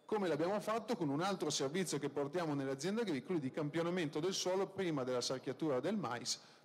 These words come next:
per definire la dose corretta di concimazione. Quindi cinque giorni prima della sarchiatura campioniamo il suolo, valutiamo la concentrazione di azoto minerale, forniamo un report di concimazione ottimizzato campo per campo e questo ci ha permesso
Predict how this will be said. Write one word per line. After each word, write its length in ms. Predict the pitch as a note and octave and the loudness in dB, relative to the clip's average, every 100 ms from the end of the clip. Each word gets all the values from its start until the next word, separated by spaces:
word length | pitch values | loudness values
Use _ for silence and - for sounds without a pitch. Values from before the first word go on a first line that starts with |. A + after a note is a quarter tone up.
| - | -2
per 140 | F3+ | 0
definire 800 | D#3 F3+ A3+ C#3+ C3 D#3+ D#3+ - - | 0 0 0 2 2 0 -2 -14 -4
la 140 | E3 | 0
dose 280 | D#3+ C#3 D3+ | 2 2 2
corretta 440 | G#3 E3+ A2+ C#3 | 2 0 0 -2
di 100 | C3 | -4
concimazione. 960 | C#3 B2 - C#3 C#3+ - F#2 - - - - - | -4 -2 -2 -2 -2 -2 -4 -6 -20 -20 -20 -6
Quindi 220 | E3 B2+ | -2 0
cinque 300 | - G3 D#3+ | 0 0 0
giorni 380 | D3 D#3 D#3 D3 - - - | 2 2 2 0 -4 -16 -6
prima 320 | E3+ F3 D3 | -2 0 2
della 160 | A#2+ B2+ | 2 0
sarchiatura 560 | - D3+ E3+ F#3+ A3 G#3+ | 0 -2 -2 0 0 0
campioniamo 580 | D3+ C3+ C3+ C#3 D#3 | -4 -2 -2 0 0
il 60 | F3+ | 0
suolo, 480 | - G3 G3+ A3 F3+ | 0 2 2 2 0
valutiamo 600 | D3+ D3 D3 F#3 D#3+ C#3+ | 0 0 0 0 0 0
la 100 | C3 | -2
concentrazione 720 | C#3+ B2 C#3+ C3+ - - D3+ | -2 -2 -2 -4 -6 -2 0
di 80 | C#3+ | 2
azoto 320 | C3 D3+ D3+ | 2 0 0
minerale, 480 | C3 D#3 E3+ F3 G3 | 2 2 2 2 0
forniamo 460 | - - F3+ C#3 D3 | -4 -4 -2 0 2
un 80 | |
report 320 | D#3 D3+ C3+ B2+ | 2 2 0 -2
di 100 | C3+ | -2
concimazione 640 | E3+ D#3+ F#3+ G3 E3+ D#3+ | -2 0 0 0 0 0
ottimizzato 680 | D#3+ F#3 F#3+ D#3 B2+ A#2 C#3 | 0 -2 -2 0 0 0 -4
campo 280 | C3+ C3+ | -4 -4
per 200 | C#3+ D#3 | -2 -4
campo 280 | D3 G#2+ A2 | -2 -4 -2
e 40 | D3 | 0
questo 240 | E3+ D#3+ | 0 0
ci 100 | C#3+ | -2
ha 40 | D3 | 0
permesso 600 | F#3 E3+ C3+ - D#3 | 0 0 -2 0 -2